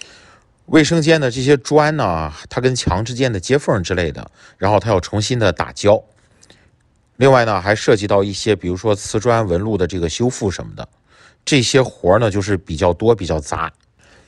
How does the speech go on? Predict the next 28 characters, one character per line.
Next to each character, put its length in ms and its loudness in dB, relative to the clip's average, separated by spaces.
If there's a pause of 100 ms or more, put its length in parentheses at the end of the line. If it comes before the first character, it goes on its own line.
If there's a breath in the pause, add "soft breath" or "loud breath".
(100)
但 120 4
是 120 -10
这 120 -2
些 140 4
活 200 2
儿 40 2
呢， 180 4
不 200 -4
用 120 0
请 240 -8
特 140 -4
别 160 0
专 260 0
业 120 0
的 80 -6
装 180 -4
修 140 -4
工 160 -8
人， 180 -12 (400)
一 100 -4
般 160 2
的 80 -4
工 160 -6
人 80 -2
都 140 -2
可 140 -6
以 60 -10
做， 280 -16